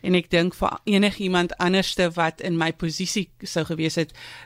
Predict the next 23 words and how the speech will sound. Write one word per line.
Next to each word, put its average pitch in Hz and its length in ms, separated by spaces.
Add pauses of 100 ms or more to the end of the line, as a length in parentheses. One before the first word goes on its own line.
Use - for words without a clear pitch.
(140)
dit 180 260
'n 185 40
groot 208 340
ding 156 180
sou - 200
voor 156 180
gewees 147 420
het. - 180 (420)
Maar 208 200
as 208 160
ons 233 80
nou 233 140
praat 240 420
oor 214 320
vrywilligers 185 680
by 190 100
die 180 100
aquarium, 185 560 (260)
hulle 196 180
is - 280 (300)
basies 240 600
die, 202 240 (220)
die 196 260